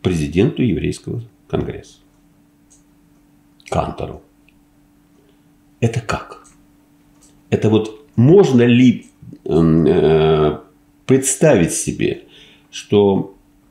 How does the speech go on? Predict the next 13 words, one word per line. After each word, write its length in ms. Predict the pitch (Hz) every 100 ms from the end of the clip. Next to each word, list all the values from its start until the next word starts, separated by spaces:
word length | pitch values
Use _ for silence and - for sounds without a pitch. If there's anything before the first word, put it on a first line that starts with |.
| _ _ -
я 220 | 107 143
приехал, 640 | - 120 127 - 92 87 - - _ _ _ _ -
Егоров 360 | 95 139 107
Юрий 160 | 98 90
Николаевич, 580 | - - 85 - - - _ _ _ - _ _ _ _ _
славянин, 580 | 110 110 80 78 85 - _
русский, 560 | 80 82 80 - 73 82 _ _ _ - - _ _ _ _ _ _ -
Орловский, 680 | 82 92 131 - 90 78 - _ _ _ _ _ _ _ _ _ _ _
великорос, 640 | 90 87 82 80 90 - - _ _ _ _ _ _ _ _ _ _
в 80 | -
Израиль, 480 | 110 82 80 78 - _ _ _ _ _ _ _ _ _ _ _ _ -
и 80 | 123
заполучил 760 | 139 151 156 156 185 190 196